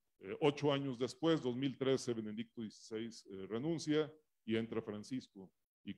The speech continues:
qué podemos ver? La infinidad de celulares que hay. Esa es el, la realidad que estamos viendo. ¿Qué hacer en cincuenta y dos segundos?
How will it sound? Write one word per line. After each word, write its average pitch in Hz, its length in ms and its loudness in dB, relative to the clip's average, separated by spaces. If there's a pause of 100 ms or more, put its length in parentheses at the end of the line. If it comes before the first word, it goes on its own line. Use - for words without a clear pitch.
qué 123 100 0
podemos 120 420 2
ver? 127 320 2 (200)
La 101 80 -8
infinidad 101 400 -6
de 110 80 0
celulares 101 580 -10
que - 120 -20
hay. 110 160 -16
Esa 156 160 -14
es - 100 -10
el, 104 200 -2
la 113 120 0
realidad 110 400 0
que - 80 -6
estamos 117 360 -2
viendo. 92 360 -6
¿Qué 170 80 2
hacer 165 440 6 (320)
en 110 120 -6
cincuenta 98 400 -4
y - 20 -2
dos 117 160 -2
segundos? 113 480 -8